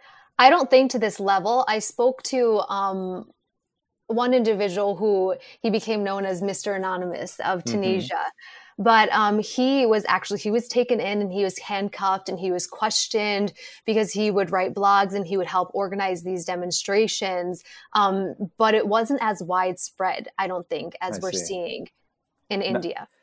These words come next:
Speaker 2: not as sophisticated in terms of, uh, uh, imp-, like, forcing, um, forcing these platforms, like, at that level of regulation. It was, like, tracking
Speaker 1: Right.
Speaker 2: down an individual and scaring them or punishing them.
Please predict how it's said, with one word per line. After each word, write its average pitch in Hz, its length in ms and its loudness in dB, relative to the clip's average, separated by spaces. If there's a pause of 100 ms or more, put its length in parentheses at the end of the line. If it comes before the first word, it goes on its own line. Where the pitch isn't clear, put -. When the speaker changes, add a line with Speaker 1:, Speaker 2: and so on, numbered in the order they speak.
(160)
Speaker 2:
not 139 180 4
as 123 120 4
sophisticated 110 880 0
in 98 160 -4
terms 98 400 -4
of, 92 360 0 (560)
uh, 98 40 -2
uh, 90 800 0 (180)
imp-, 117 300 -4
like, 98 260 2 (180)
forcing, 98 800 -2 (120)
um, 90 500 -2 (920)
forcing 113 420 2
these 98 160 -2
platforms, 95 1040 0
like, 104 220 0
at 104 220 -2
that 117 260 4
level 92 540 0 (180)
of 98 140 0
regulation. 92 600 -2
It 85 60 -6
was, 92 160 -4
like, 92 320 2 (300)
tracking 104 320 4
Speaker 1:
Right. 104 120 0
Speaker 2:
down 101 220 4
an 95 80 0
individual 95 760 0
and 87 100 -8
scaring 95 540 -2
them 90 400 -2
or 87 140 -4
punishing 95 480 -6
them. 110 260 -14